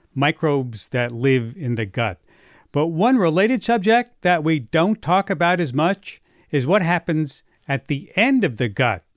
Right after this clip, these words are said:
Yeah, I'm talking about what even scientists call the butt. But what is a butt anyway? And why are so many scientists celebrating it for a whole week? But I digress. Science Friday's Daniel Peterschmidt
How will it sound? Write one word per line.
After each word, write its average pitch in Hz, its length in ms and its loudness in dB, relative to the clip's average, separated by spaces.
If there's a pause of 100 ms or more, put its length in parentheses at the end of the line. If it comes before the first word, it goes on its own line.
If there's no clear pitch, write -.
Yeah, 196 200 0
I'm 151 100 -4
talking 185 420 -2
about 147 380 0
what 143 180 -2
even 143 240 -2
scientists 175 680 -2
call 180 440 0 (340)
the 165 100 0
butt. 196 360 2 (400)
But 196 200 0
what 214 180 2
is 220 120 0
a 180 80 2
butt 185 360 0 (140)
anyway? 180 580 2 (440)
And 156 180 0
why 302 180 4
are 262 80 2
so 269 240 0
many 226 200 0
scientists 226 560 0
celebrating 160 800 2
it 165 180 -2
for 190 200 -2
a 180 120 2
whole 214 260 4
week? 202 440 0 (380)
But 220 280 2 (260)
I 214 120 2
digress. 175 680 -2 (320)
Science 208 300 0
Friday's 185 260 0
Daniel 175 300 2
Peterschmidt 190 640 -4